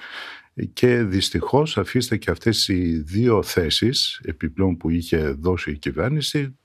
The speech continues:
τις δώσανε σε άλλους, ε, συναδέλφους. Έχω την εντύπωση ότι υπάρχει μια, ένα εμπόδιο για τους Έλληνες της διασποράς που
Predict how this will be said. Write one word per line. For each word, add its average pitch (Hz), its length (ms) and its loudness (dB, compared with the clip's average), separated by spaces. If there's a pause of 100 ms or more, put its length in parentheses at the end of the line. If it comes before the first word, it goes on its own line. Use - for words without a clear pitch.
(120)
τις 92 200 0
δώσανε 113 800 0
σε - 200 -2
άλλους, 98 400 0
ε, 90 160 0
συναδέλφους. - 1040 -4
Έχω 139 320 0
την 113 200 2
εντύπωση 90 760 2
ότι 117 560 2 (560)
υπάρχει 156 480 0
μια, 110 140 4
ένα 113 260 2
εμπόδιο 92 1000 2 (360)
για 85 400 2
τους - 500 -2 (460)
Έλληνες 87 520 2
της 82 180 -2
διασποράς 80 760 2
που 78 400 -4